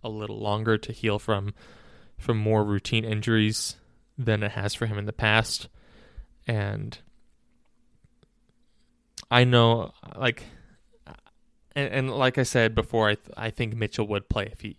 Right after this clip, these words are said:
if he was cleared, but I would rather not risk any, any amount of re-injury, because if the Jazz do hold on to the first seed and they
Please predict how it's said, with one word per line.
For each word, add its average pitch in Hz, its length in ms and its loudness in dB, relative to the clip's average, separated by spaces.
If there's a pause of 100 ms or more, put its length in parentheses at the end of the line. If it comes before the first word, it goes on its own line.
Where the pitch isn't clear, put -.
if - 120 -14
he - 100 -12
was - 180 -12
cleared, 104 420 -4 (560)
but 107 220 0
I 127 240 4
would 120 280 0
rather 104 540 2 (560)
not 113 340 0
risk 104 300 -4
any, 101 580 -6 (260)
any 107 260 -4
amount 101 320 -4
of 104 160 -12
re-injury, 101 800 -6 (320)
because 101 580 -6 (1200)
if 113 140 -6
the 120 100 0
Jazz 117 340 2
do 123 160 2
hold 117 200 4
on 113 80 0
to 113 60 -8
the 113 60 -6
first 110 340 0
seed 101 400 -4 (160)
and 107 160 -10
they 98 120 -6